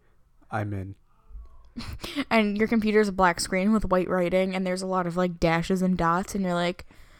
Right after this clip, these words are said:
Speaker 2: "All right, boys, let's go."
Speaker 1: Let's do this. I'm in. And that's basically it. Pretty simple.
Speaker 2: I'm pretty sure we solved the internet.
Speaker 1: That's, that's exactly how it works. Um,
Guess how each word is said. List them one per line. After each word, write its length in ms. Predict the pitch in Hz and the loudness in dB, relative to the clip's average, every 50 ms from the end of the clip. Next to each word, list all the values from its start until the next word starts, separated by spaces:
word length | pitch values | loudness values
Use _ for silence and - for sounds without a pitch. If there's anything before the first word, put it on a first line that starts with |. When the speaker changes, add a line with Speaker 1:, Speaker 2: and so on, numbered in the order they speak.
| - _ - - _ - | -20 _ -20 -20 _ -20
Speaker 2:
"All 60 | - - - | -20 -20 -20
right, 160 | - - - | -20 -20 -8
boys, 520 | - - - - 277 - - - - - - _ _ - _ _ _ _ _ _ - | -8 -8 -8 -8 -16 -18 -20 -20 -20 -20 -20 _ _ -20 _ _ _ _ _ _ -4
let's 240 | 190 165 165 - - | -4 -4 -4 -4 -4
go." 400 | - 175 147 143 156 156 143 - - - - | -2 0 0 0 0 -2 -4 -6 -10 -16 -8
Speaker 1:
Let's 220 | - 123 117 - - | -6 -6 -6 -6 -8
do 180 | - 117 113 | -6 -6 -6
this. 260 | 104 104 104 - - - | -4 -6 -8 -10 -10 -8
I'm 180 | 127 120 117 | -6 -6 -4
in. 180 | 117 107 101 104 _ - - _ _ _ _ _ _ - _ - _ _ _ _ _ _ - _ - _ _ _ _ - 233 | -4 -4 -6 -8 _ -20 -20 _ _ _ _ _ _ -20 _ -20 _ _ _ _ _ _ -20 _ -20 _ _ _ _ -14 -10
And 80 | 170 175 | -8 -8
that's 140 | 190 185 - | -8 -8 -8
basically 440 | 180 175 175 175 175 165 170 170 | -8 -8 -8 -8 -8 -6 -6 -6
it. 160 | 151 - - _ _ _ | -6 -8 -10 _ _ _
Pretty 160 | - 160 156 | -8 -8 -8
simple. 400 | - - 156 143 120 113 113 - _ _ _ _ _ - - | -6 -8 -10 -8 -8 -10 -12 -12 _ _ _ _ _ -10 -4
Speaker 2:
I'm 140 | 226 220 | -4 -2
pretty 180 | - - 233 233 | 0 0 -2 -2
sure 320 | - - 226 220 214 214 220 - - - - - - _ _ - - - | -2 -4 -4 -4 -4 -6 -8 -12 -20 -20 -20 -20 -20 _ _ -20 -12 -10
we 220 | 202 196 208 214 | -6 -4 -4 -2
solved 300 | - - 196 190 190 185 | 2 4 6 6 6 4
the 100 | 185 180 | 0 0
internet. 420 | 175 180 180 180 175 170 - - _ _ _ _ _ - - - - - - - - - - - - - - _ _ _ _ _ _ _ | 0 -2 -4 -4 -4 -4 -6 -6 _ _ _ _ _ -20 -20 -20 -20 -20 -20 -20 -20 -20 -20 -20 -20 -20 -20 _ _ _ _ _ _ _
Speaker 1:
That's, 200 | - 135 131 - | -4 -4 -4 -4
that's 240 | - - 131 127 - | -4 -4 -2 -2 -2
exactly 380 | 135 127 127 123 127 - 131 123 | -4 -2 -2 -2 -4 -4 -8 -8
how 180 | 120 113 113 | -6 -6 -6
it 40 | 110 110 | -6 -4
works. 340 | 113 113 113 - - - _ _ _ _ _ _ _ _ _ - | -4 -4 -6 -8 -12 -18 _ _ _ _ _ _ _ _ _ 0
Um, 500 | 147 147 139 135 131 123 123 139 - | 4 6 8 8 8 6 2 -4 -6